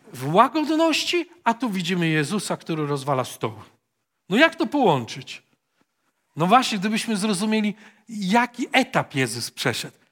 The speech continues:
Najpierw łagodny, łagodny, łagodny, a potem był krzyk, yy, obudzenia się. Ludzie, obudźcie się! Ja już drugi raz to już nie przyjdę w łagodności, ale jako król. Rozumiecie? Ja przyjdę jako król. Nie będzie wtedy litości.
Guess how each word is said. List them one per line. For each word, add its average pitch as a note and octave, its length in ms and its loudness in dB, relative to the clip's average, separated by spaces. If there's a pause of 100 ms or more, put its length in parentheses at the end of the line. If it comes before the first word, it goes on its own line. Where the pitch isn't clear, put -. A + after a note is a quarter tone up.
(240)
Najpierw A3+ 300 0
łagodny, G#3 480 0
łagodny, F3+ 380 -2
łagodny, G3+ 340 -2
a E3 80 -2
potem G3+ 300 -4
był F#3+ 100 -6
krzyk, - 280 -8 (560)
yy, C#3+ 520 -2 (220)
obudzenia F#3 540 2
się. - 160 -6
Ludzie, A3+ 220 4
obudźcie F3+ 480 0
się! B2+ 220 -4 (600)
Ja F#3+ 180 4
już F3 160 0
drugi G#3 260 -2
raz G#3 260 0
to G#3+ 80 -4
już - 260 -6
nie G3+ 120 -2
przyjdę F3+ 300 -2
w C#3 80 -2
łagodności, C3+ 520 -2
ale C3 100 -2
jako B2 200 -8
król. A#2 360 -6 (1800)
Rozumiecie? D#3 540 -4 (280)
Ja F3+ 100 0
przyjdę F#3 220 0
jako F#3 200 -2
król. E3+ 320 -2 (540)
Nie E3+ 100 0
będzie F#3 260 2
wtedy F3+ 260 -4
litości. - 560 -8